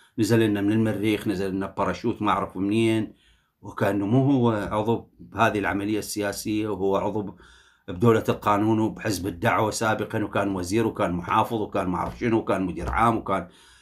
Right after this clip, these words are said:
نائب، و-، هو ابن هذه ال-، هذه المنظومة الخريبة. فبالتالي هذا الكذب والادعاءات هذه، يعني، غير منطقية. والبعض يقول إن هذا من أبناء الداخل، من أبناء ال-، وابن حمولة وما، شنو ابن حمولة؟ شنو،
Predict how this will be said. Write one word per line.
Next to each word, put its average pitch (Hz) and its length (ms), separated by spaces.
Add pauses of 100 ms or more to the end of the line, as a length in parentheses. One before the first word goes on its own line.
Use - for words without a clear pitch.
(200)
نائب، 117 480
و-، 117 160
هو 220 400
ابن 233 480
هذه 214 300
ال-، 175 360
هذه 170 160
المنظومة 151 440
الخريبة. 113 540 (680)
فبالتالي 226 520
هذا 190 180
الكذب 196 480
والادعاءات 156 760
هذه، 165 360 (100)
يعني، - 300 (240)
غير 131 140
منطقية. 92 680 (200)
والبعض 139 360
يقول 139 260
إن 135 140
هذا 139 440 (260)
من 160 140
أبناء 147 260
الداخل، 131 640
من 113 140
أبناء 101 360
ال-، 90 300 (1000)
وابن 127 260
حمولة 135 540
وما، 98 320 (100)
شنو 156 240
ابن 117 160
حمولة؟ 117 360
شنو، 117 240